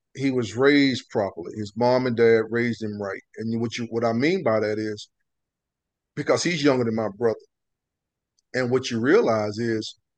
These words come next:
you know, he understood the value of family, number one. He also understood that, I call it a performance pie. So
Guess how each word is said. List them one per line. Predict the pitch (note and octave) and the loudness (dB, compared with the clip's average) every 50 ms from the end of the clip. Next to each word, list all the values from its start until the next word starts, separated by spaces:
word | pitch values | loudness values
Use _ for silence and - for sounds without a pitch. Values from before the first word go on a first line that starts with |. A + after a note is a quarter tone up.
| _ _ _ _ _ _ _ _ - | _ _ _ _ _ _ _ _ -12
you | A#2+ | -10
know, | G#2+ | -6
he | A2 C3 D#3+ E3+ | -2 0 2 2
understood | F3+ E3+ D#3+ C#3 A#2+ - - D3+ D3 C3+ | 2 2 0 -2 -4 -2 0 0 0 0
the | A#2 | 0
value | G#2 B2 B2+ C3 C3 B2+ B2 A2+ | 0 2 2 4 2 2 0 -2
of | G#2 - _ - | -4 -4 _ -8
family, | A#2 A2+ A2 G#2 F#2+ G#2 G#2 | -6 -4 -4 -6 -6 -6 -6
number | G#2 G#2+ G#2 G2+ | -6 -4 -6 -6
one. | G2 G2+ G#2 G#2 G#2+ G2+ - _ _ _ _ _ _ _ _ _ _ _ _ _ _ _ | -6 -8 -8 -8 -10 -12 -16 _ _ _ _ _ _ _ _ _ _ _ _ _ _ _
He | - C3+ C3+ | 0 4 6
also | C#3+ D#3 F3+ E3 - E3+ D3 C3+ | 6 6 4 4 2 2 2 2
understood | C3 B2+ B2+ B2 - - - C#3 C3 C3 C3 B2+ B2+ C3 _ _ _ _ _ _ _ _ _ _ _ - | 0 -2 -6 -8 -8 -4 -2 0 2 4 4 2 0 -4 _ _ _ _ _ _ _ _ _ _ _ -2
that, | A#2+ A#2+ A#2 A2+ - - _ _ _ _ _ _ _ _ _ _ _ _ _ _ _ - C3 | 0 0 0 -2 -4 -10 _ _ _ _ _ _ _ _ _ _ _ _ _ _ _ -8 -6
I | C3+ | -6
call | - - - D#3+ C#3+ C3 B2+ | -4 -2 2 2 4 4 2
it | A#2 | 0
a | A2+ | -2
performance | - A#2 G2+ - - - B2+ B2+ B2 A2+ A2+ G#2+ - | -4 -6 -10 -8 -4 -2 0 0 0 0 -2 -6 -6
pie. | - - A#2+ A2+ A2+ A2+ | -4 -2 -2 -2 -2 -2
So | A2+ - - A#2 A2 A2 | -4 -4 -4 -2 -2 -4